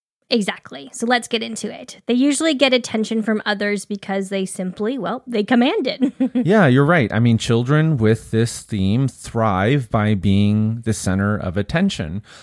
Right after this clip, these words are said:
Speaker 2: Their eyes light up and they become almost giddy with the attention they receive.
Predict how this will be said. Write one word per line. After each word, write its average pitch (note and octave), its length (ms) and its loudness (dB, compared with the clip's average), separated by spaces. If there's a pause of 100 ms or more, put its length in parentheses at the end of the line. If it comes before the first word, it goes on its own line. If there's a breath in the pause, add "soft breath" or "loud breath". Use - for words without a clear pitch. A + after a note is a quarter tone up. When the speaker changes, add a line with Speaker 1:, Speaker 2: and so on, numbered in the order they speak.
(140 loud breath)
Speaker 2:
Their G2+ 500 2 (300 soft breath)
eyes A2 260 0
light F2+ 180 0
up - 280 -6
and G2+ 480 0
they A2 500 2
become B2+ 320 0
almost G3+ 400 2
giddy C3 280 4
with G#2+ 320 0
the A2 160 0
attention G2 500 2
they F#2 160 2
receive. F2 580 -6